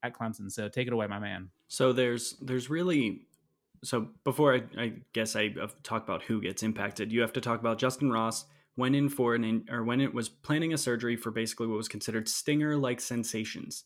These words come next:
Speaker 2: Um, he was planned for an early sur-, or an early June surgery. They went and did an X-ray and found out that he had a very serious neck condition that he was born with, where he actually, I believe he had two of his,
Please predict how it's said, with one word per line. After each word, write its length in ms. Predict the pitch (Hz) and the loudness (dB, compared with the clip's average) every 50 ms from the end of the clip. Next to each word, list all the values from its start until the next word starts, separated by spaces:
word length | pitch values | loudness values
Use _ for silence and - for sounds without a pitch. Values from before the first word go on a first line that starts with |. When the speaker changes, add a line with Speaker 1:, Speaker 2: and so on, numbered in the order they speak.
| _ _ _ _ - | _ _ _ _ -6
Speaker 2:
Um, 320 | - 110 110 107 104 107 | -2 0 0 0 0 -2
he 80 | 107 110 | -2 -4
was 120 | 107 - | -6 -4
planned 300 | - - 123 123 120 117 | -4 -2 0 0 0 0
for 120 | - 127 120 | 0 0 0
an 100 | 113 110 | 2 2
early 260 | 113 117 117 117 113 | 2 2 2 0 0
sur-, 340 | - - 123 120 117 117 113 - | 0 0 0 0 0 0 -2 -4
or 180 | 117 117 113 | -4 -2 0
an 120 | 110 107 - - - | -2 -2 -4 -6 -2
early 360 | 131 131 139 143 147 143 139 | 0 2 4 4 4 4 2
June 420 | 139 - 120 123 127 127 127 127 | 2 0 2 2 4 4 4 2
surgery. 540 | 123 - 123 117 113 113 117 120 120 113 117 - _ _ _ _ _ | 2 0 0 -2 -2 -2 -2 -2 -4 -4 -6 -10 _ _ _ _ _
They 60 | - | -4
went 180 | 117 120 131 117 | 0 0 0 2
and 60 | 120 | 2
did 140 | 127 127 123 | 2 0 0
an 80 | 123 120 | 0 -2
X-ray 420 | 123 123 - - 131 127 123 117 | -4 -6 -4 -2 -2 0 0 0
and 120 | 110 113 | -2 -2
found 260 | - 117 113 113 113 113 | -2 -2 -2 0 0 2
out 300 | 113 110 101 - - - | 2 0 0 -2 -4 -6
that 200 | 110 104 98 - | -6 -6 -6 -6
he 140 | - 110 120 | -8 -4 -2
had 120 | 120 113 110 | -2 0 0
a 100 | 101 95 | -2 -2
very 360 | - - 110 120 131 139 135 | -2 0 0 2 4 4 2
serious 420 | 135 - - 123 123 120 113 - - | 2 0 -2 -2 -2 -2 -2 -2 -2
neck 180 | 110 101 - | -4 -4 -4
condition 360 | - 104 107 107 - - 104 | -6 -8 -6 -6 -6 -6 -6
that 80 | 104 101 | -6 -4
he 60 | 98 101 | -6 -6
was 100 | 104 - | -8 -6
born 300 | _ 131 135 135 135 131 | _ 0 2 2 4 2
with, 200 | 127 127 - - | 0 -2 -2 -2
where 140 | 110 113 | -2 0
he 140 | 113 110 107 | 0 0 -2
actually, 340 | 113 117 - - 110 110 113 | -2 -4 -4 -4 -2 -2 -2
I 60 | 110 | -2
believe 400 | 110 113 113 117 127 135 151 143 | -2 -2 -2 0 0 2 2 2
he 60 | 139 | 2
had 220 | 127 120 117 113 - | 2 0 0 -2 -4
two 200 | - - 127 123 | -2 0 0 0
of 80 | 120 | 2
his, 260 | 123 120 113 110 - | 0 0 -2 -2 -6